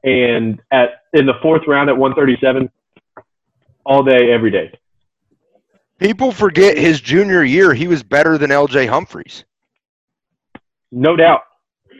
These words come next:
Speaker 1: No doubt. His junior, he was very good his junior year. And then, so then my other bust is, uh, probably more related to his position than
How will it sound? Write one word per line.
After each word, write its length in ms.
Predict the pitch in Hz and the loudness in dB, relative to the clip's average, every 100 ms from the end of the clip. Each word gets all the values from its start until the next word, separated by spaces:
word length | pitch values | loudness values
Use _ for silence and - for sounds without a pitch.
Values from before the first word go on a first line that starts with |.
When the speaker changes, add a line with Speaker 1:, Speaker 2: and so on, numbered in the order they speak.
| - - | -20 -14
Speaker 1:
No 400 | 123 127 156 180 | -8 -2 0 2
doubt. 200 | 180 151 | 2 2
His 120 | 143 | 0
junior, 260 | 120 180 185 | 0 2 2
he 80 | 185 | 2
was 120 | 139 | 0
very 320 | 117 160 180 | 2 2 4
good 100 | 165 | 2
his 80 | 135 | 0
junior 380 | 120 117 98 - _ _ _ _ _ _ _ _ _ _ _ _ _ _ _ _ - | -2 -6 -8 -10 _ _ _ _ _ _ _ _ _ _ _ _ _ _ _ _ -2
year. 400 | 147 151 147 143 | 2 4 4 2
And 160 | 139 | 2
then, 460 | 156 160 151 151 - _ _ - - | 4 2 0 -2 -8 _ _ -20 -8
so 80 | 175 | -2
then 80 | 165 | 2
my 140 | 160 | 2
other 160 | 180 190 | 2 0
bust 280 | - 151 165 - _ _ _ _ | 2 0 0 -8 _ _ _ _
is, 260 | 147 131 123 | 0 0 2
uh, 460 | 135 131 123 113 - _ _ _ _ _ - | 2 4 2 0 -10 _ _ _ _ _ -4
probably 360 | 190 190 202 | 0 2 2
more 240 | 165 180 180 | 2 0 2
related 420 | 156 160 170 165 - | 2 2 2 0 2
to 200 | 156 131 | 2 2
his 320 | 139 131 117 - | 2 2 0 -6
position 600 | 123 117 143 - 160 160 - _ _ _ _ _ _ _ | -4 -2 -2 -2 -4 -6 -10 _ _ _ _ _ _ _
than 640 | 123 135 127 120 117 117 | -2 0 0 -2 -6 -10